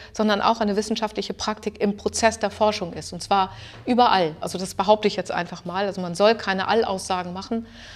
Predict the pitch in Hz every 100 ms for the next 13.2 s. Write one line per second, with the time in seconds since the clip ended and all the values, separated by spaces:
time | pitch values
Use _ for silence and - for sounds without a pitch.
0 | - - 196 - - 220 214 214 196 202
1 | 214 247 262 208 - 208 226 208 202 196
2 | 196 - 202 220 - 208 - _ - 208
3 | 233 - 240 226 - - - 277 349 294
4 | 240 240 233 - 214 214 202 190 202 196
5 | - 262 240 226 214 - - 202 226 226
6 | 208 220 - 202 202 - _ - 285 330
7 | 175 - - _ - 185 - - - 208
8 | - - - - - - 220 214 214 220
9 | 226 214 208 180 170 175 196 - 196 -
10 | 180 180 180 180 - 170 165 165 - 175
11 | - 175 175 180 175 - 165 185 180 -
12 | - - 160 - 170 175 175 - 175 165
13 | -